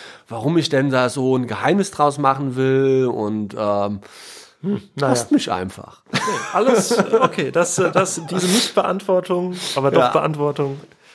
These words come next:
Speaker 2: lasse ich gerne so gelten. Ähm, du hast erwähnt, du hast einen Hund.
Speaker 1: Ja.
Speaker 2: <laughs> Wer hat
Speaker 1: Naja,
Speaker 2: mehr
Speaker 1: es sollte ein Hund sein, aber so, ich meine, er singt morgens, ähm, <laughs> so ein bisschen komisches Tierchen geworden. Ähm, ist der kleine Star auch bei mir hier im Laden. Also es ist,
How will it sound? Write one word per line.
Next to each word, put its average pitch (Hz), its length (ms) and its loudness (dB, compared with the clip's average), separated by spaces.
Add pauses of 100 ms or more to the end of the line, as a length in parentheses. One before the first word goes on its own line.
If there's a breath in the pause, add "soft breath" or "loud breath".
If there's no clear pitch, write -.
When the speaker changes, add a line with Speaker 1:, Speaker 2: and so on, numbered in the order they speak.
(120 soft breath)
Speaker 2:
lasse 135 180 0
ich 131 100 -4
gerne 131 220 0
so 123 120 -6
gelten. 143 580 -4
Ähm, 156 260 2
du 139 120 0
hast 185 180 0
erwähnt, 165 300 2
du 139 80 0
hast 156 220 -2
einen 127 100 -4
Hund. 185 260 -4 (640 loud breath)
Speaker 1:
Ja. 135 280 2 (120)
Speaker 2:
<laughs> - 140 -16
Wer 175 220 0
hat 175 100 2
Speaker 1:
Naja, 151 180 4
Speaker 2:
mehr 180 80 4
Speaker 1:
es 180 80 -4
sollte 185 240 0
ein 143 60 -4
Hund 208 200 2
sein, 185 320 2
aber 139 240 2
so, 139 240 0
ich 139 260 0
meine, 135 200 0
er 135 100 2
singt 226 300 0
morgens, 208 640 0
ähm, 143 460 2 (500 loud breath)
<laughs> 156 680 0
so 139 100 -4
ein 165 80 0
bisschen 175 220 0
komisches 185 580 0 (340)
Tierchen 208 400 2
geworden. 147 540 0 (440 loud breath)
Ähm, 143 260 2
ist 135 100 0
der 156 80 2
kleine 160 300 2
Star 170 320 0
auch 87 140 -10
bei 107 120 0
mir 113 200 0
hier 110 160 0
im 104 80 0
Laden. 95 240 -2
Also 107 220 -4
es 113 120 -6
ist, 127 80 -12